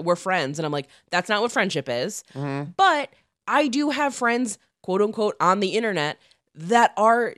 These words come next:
Speaker 1: genuine, deep friendships with people that I have never met in person,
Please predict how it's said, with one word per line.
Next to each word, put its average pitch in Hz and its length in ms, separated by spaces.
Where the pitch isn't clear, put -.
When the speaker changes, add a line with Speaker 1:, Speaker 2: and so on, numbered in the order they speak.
Speaker 1:
genuine, 247 720
deep 214 420
friendships 190 760
with 165 100
people 180 300
that 170 140
I 180 160
have 180 200
never 156 240
met 147 160
in 143 140
person, 170 460